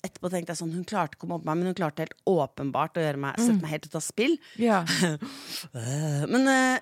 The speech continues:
Speaker 1: men så var så, det er så utrolig ubehagelig å liksom sitte i et sånt rom,
Speaker 2: Mhm.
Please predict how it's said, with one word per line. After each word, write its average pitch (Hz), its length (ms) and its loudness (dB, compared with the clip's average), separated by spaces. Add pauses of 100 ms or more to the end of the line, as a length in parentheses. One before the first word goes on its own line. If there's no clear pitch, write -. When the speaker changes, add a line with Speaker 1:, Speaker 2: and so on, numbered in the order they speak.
Speaker 1:
men 254 180 -2
så 269 160 -6
var 285 80 2
så, 269 160 -4
det - 80 -4
er 320 80 -4
så 330 140 -6
utrolig 202 580 -2
ubehagelig 220 720 0
å 240 140 2
liksom 240 260 -2
sitte - 560 -4
i 208 80 2
et - 80 -8
sånt 220 220 -2
rom, 277 100 4 (240)
Speaker 2:
Mhm. 262 320 2